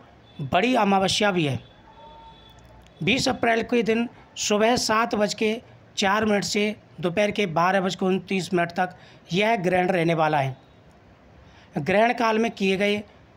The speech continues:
प्रत्येक कार्य का विशेष महत्व होता है। दोस्तों, यह ग्रहण भारत के अंदर नहीं रहने वाला है, भारत से बाहर यह ग्रहण पड़ने वाला है, तो इस ग्रहण का विसूतक आदि का विचार भारत के अंदर नहीं रहेगा,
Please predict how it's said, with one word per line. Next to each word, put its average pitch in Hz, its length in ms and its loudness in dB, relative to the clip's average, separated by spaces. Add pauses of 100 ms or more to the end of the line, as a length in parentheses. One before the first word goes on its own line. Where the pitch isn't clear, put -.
(480)
प्रत्येक 233 420 0
कार्य 208 220 2
का 220 160 0
विशेष 170 600 -2
महत्व 175 480 0
होता 170 260 0
है। 135 220 -2 (1400)
दोस्तों, 254 300 2
यह 254 160 2
ग्रहण 226 300 2
भारत 165 400 0
के 240 120 -2
अंदर 208 300 0
नहीं 165 240 2
रहने 208 220 0
वाला 208 220 2
है, - 380 -6 (180)
भारत 165 280 2
से 214 140 -2
बाहर 156 360 0
यह 208 140 0
ग्रहण 180 260 0
पड़ने 185 260 0
वाला 185 220 2
है, 190 160 -4 (300)
तो 220 80 2
इस 214 120 0
ग्रहण 202 280 0
का - 120 0
विसूतक 196 680 -2
आदि 185 220 2
का 175 80 0
विचार 165 400 -2
भारत 151 280 -2
के - 80 -6
अंदर 170 200 0
नहीं 156 220 0
रहेगा, 202 320 0